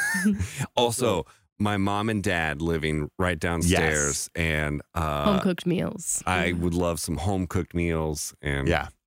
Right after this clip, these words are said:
Speaker 1: I take my Eggos this way,
Speaker 2: Definitely.
Speaker 1: specifically cooked.
Speaker 2: Definitely. So before, um, before they come on campus, there's a lot of expectation of,
Speaker 1: Right.
Speaker 2: of what they're gonna get, and, um, we can't always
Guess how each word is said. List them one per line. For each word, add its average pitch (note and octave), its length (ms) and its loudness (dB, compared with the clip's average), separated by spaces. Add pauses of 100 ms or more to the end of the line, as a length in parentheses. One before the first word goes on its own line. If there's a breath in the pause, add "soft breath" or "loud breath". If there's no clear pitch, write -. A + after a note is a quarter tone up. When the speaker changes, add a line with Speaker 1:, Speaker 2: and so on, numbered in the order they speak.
Speaker 1:
I D2+ 140 0 (100)
take F2 240 0
my D#2 180 0
Eggos C#2+ 680 -2 (100)
this D#2 300 -2
way, G1+ 400 -2
Speaker 2:
Definitely. E2+ 280 -2
Speaker 1:
specifically D#2+ 440 0
cooked. - 420 -6
Speaker 2:
Definitely. E2+ 400 2
So G#2 160 2
before, G2+ 720 4
um, F2+ 220 2
before B2+ 240 4
they C#3 100 6
come B2 220 4
on G2+ 160 2
campus, F2+ 480 2
there's F#2 180 2
a F#2+ 60 2
lot G2+ 300 4
of F#2 100 0
expectation F2 840 0
of, D#2+ 180 0
Speaker 1:
Right. F2 220 2 (220)
Speaker 2:
of F2 160 0
what F2+ 180 2
they're F2+ 140 2
gonna E2+ 180 2
get, D#2 460 0
and, E2+ 320 2
um, D#2 460 -2 (300)
we F2+ 120 0
can't E2+ 240 2 (200)
always F#2+ 600 2